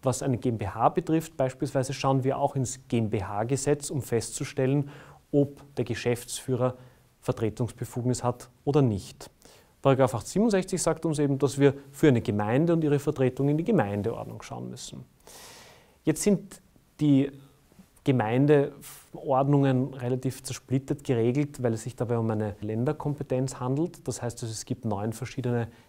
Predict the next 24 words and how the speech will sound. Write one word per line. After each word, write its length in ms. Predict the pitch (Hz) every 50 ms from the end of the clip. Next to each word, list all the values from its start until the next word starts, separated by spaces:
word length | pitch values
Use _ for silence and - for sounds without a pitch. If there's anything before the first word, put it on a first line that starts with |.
| _ _ -
Gemeindeordnungen 920 | - 113 101 92 98 107 127 156 175 151 151 151 160 175 180 180 170 165
und 160 | 147 131 -
da 20 | 127
müssen 300 | 123 123 117 - - 123
wir 60 | 113
jetzt 120 | 110 -
in 80 | - 117
jede 220 | 110 110 104 117
einzelne 380 | 120 120 120 117 - - 117 101
schauen, 320 | - - 107 104 113 131
um 120 | 131 127 131
zu 160 | - 120 107
wissen, 240 | 117 123 - - 135
ob 80 | 117
eine 160 | 117 113 110 107
Gemeinde 540 | - 107 101 101 101 110 113 113 127 127 - - - - - -
und 160 | 131 - -
durch 160 | 123 - 113
wen 160 | 107 110 113
eine 140 | 113 113 110
Gemeinde 400 | - 113 110 107 110 110 107 104
vertreten 500 | - 117 - - 101 98 98 98 - 143
wird. 160 | 160 190 -
Aber 140 | 185 180